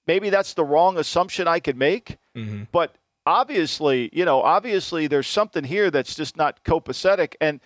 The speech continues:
Speaker 1: you know, he, he hasn't settled this. He did, he never, he had an opportunity to settle these civil suits, and he didn't.
Speaker 2: Yeah. And, and that the civil suits, it's, if they're not settled, they won't be tried until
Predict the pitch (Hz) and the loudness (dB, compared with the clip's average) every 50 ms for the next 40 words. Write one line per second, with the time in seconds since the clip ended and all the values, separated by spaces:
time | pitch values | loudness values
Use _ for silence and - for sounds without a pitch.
0 | _ _ _ _ _ _ - 214 208 147 147 151 180 - - - - - 165 190 | _ _ _ _ _ _ -6 -2 0 2 2 2 0 -2 -6 -6 -4 -2 0 2
1 | 196 175 175 175 139 156 147 117 - - - - 180 175 170 185 196 175 185 156 | 2 2 0 0 -2 -6 -10 -10 -10 -12 -6 0 2 2 4 4 2 0 -2 -6
2 | - - - 156 165 165 - - 110 - 196 247 226 214 240 226 208 - - 135 | -6 -4 -4 -2 0 0 0 -2 0 -2 -2 -2 0 0 2 2 2 0 -2 -2
3 | 202 226 226 220 208 208 202 196 - 165 - - 240 269 381 359 269 190 - - | 0 2 2 2 4 2 0 0 -2 -4 -4 -2 -2 0 0 0 0 -2 -2 0
4 | - 233 285 349 415 330 233 208 175 - - 247 262 - 453 - - 220 147 - | 2 2 2 2 0 -2 -4 -6 -4 0 2 2 2 2 0 -4 -4 -4 -6 -6
5 | - - - - _ _ _ _ _ _ _ _ - - 185 190 208 185 143 131 | -8 -14 -20 -20 _ _ _ _ _ _ _ _ -2 -2 0 0 -2 -6 -4 0
6 | 233 285 302 - _ 196 110 95 _ _ _ _ _ _ _ _ _ _ _ _ | 0 0 0 -2 _ -20 -20 -20 _ _ _ _ _ _ _ _ _ _ _ _
7 | _ _ _ _ _ _ _ _ _ _ _ _ _ _ _ _ _ _ - 92 | _ _ _ _ _ _ _ _ _ _ _ _ _ _ _ _ _ _ -8 -6
8 | 101 113 107 _ _ _ _ _ - 127 131 131 - 135 143 147 147 135 - - | -6 -6 -6 _ _ _ _ _ -4 -2 -2 0 0 0 2 2 0 0 0 -2
9 | 170 - - 190 196 175 - - 165 151 127 - - 143 135 123 - - - _ | -2 0 0 2 2 2 2 4 2 2 2 2 2 2 2 0 -2 -10 -12 _
10 | _ _ - 170 170 - - 165 156 160 156 151 - - - 165 156 160 165 160 | _ _ -2 -2 -2 0 2 2 2 2 2 0 0 0 2 2 4 4 4 2
11 | 151 143 - 127 139 147 160 170 151 147 135 - - 151 143 143 143 127 - 139 | 2 0 0 2 2 4 4 2 0 -2 -4 -2 0 0 0 0 0 -2 -2 -2
12 | 123 - | -2 -2